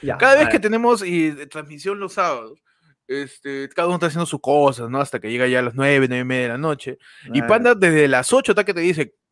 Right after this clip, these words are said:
Speaker 2: "¿Cómo van?".
Speaker 1: Oye,
Speaker 2: Así está.
Speaker 1: ya
Speaker 2: "¿Cómo es?
Speaker 1: despierte.
Speaker 2: ¿Ya, ya aprendiste? ¿Ya aprendiste el estabilizador?
Speaker 1: ¿Cómo
Speaker 2: ¿Ya?
Speaker 1: es?
Speaker 2: ¿Ya?". Ah,
Speaker 1: Ya.
Speaker 2: <laughs> dice, "Pechi, por favor, ya, no te
Speaker 1: Claro,
Speaker 2: duermas".
Speaker 1: es, es un
Speaker 2: Sí.
Speaker 1: papá, pero, huevón, es un papá,
Speaker 2: Claro,
Speaker 1: una mamá
Speaker 2: es
Speaker 1: que
Speaker 2: un
Speaker 1: te
Speaker 2: papá.
Speaker 1: despierta.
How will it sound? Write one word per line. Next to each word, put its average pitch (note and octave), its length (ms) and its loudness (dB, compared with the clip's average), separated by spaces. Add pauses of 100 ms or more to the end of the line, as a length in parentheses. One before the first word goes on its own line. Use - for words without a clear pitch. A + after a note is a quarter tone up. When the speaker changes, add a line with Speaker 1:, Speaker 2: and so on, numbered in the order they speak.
(120)
Speaker 2:
"¿Cómo C#3+ 300 0
van?". D#3+ 420 2 (380)
Speaker 1:
Oye, D3 240 6
Speaker 2:
Así C3+ 180 -2
está. G#3+ 180 0
Speaker 1:
ya A3 60 -2 (1120)
Speaker 2:
"¿Cómo F3 60 6
es? F3+ 160 0
Speaker 1:
despierte. F#3+ 460 2
Speaker 2:
¿Ya, F3 400 2
ya D#3 160 0
aprendiste? F#3+ 680 2
¿Ya D#3+ 100 2
aprendiste F#3 340 0
el F#3+ 80 2
estabilizador? F3 640 6
Speaker 1:
¿Cómo F3 180 -2
Speaker 2:
¿Ya? F#3+ 100 2
Speaker 1:
es? F#3 220 0 (560)
Speaker 2:
¿Ya?". F3+ 340 2
Ah, B2+ 80 -8
Speaker 1:
Ya. F3+ 220 -8
Speaker 2:
<laughs> D#3 360 -14
dice, C3 200 -16
"Pechi, F3 480 -6
por C3 160 -10
favor, D3+ 280 0
ya, D#3+ 220 2
no D3+ 80 -6
te D#3 100 2
Speaker 1:
Claro, F3+ 200 6
Speaker 2:
duermas". D#3+ 260 2
Speaker 1:
es, - 80 0
es F#3+ 100 -2
un G#3 60 2
Speaker 2:
Sí. G3 60 -2
Speaker 1:
papá, G3+ 360 4
pero, E3+ 140 0
huevón, F3+ 220 0
es G3 60 -4
un G3 100 -4
papá, F#3+ 140 -2
Speaker 2:
Claro, A3 360 4
Speaker 1:
una E3+ 80 0
mamá F3+ 140 -2
Speaker 2:
es F#3+ 60 -4
Speaker 1:
que G3+ 40 -4
Speaker 2:
un - 60 -8
Speaker 1:
te D3 60 -2
Speaker 2:
papá. C3+ 140 -2
Speaker 1:
despierta. C#3 360 -2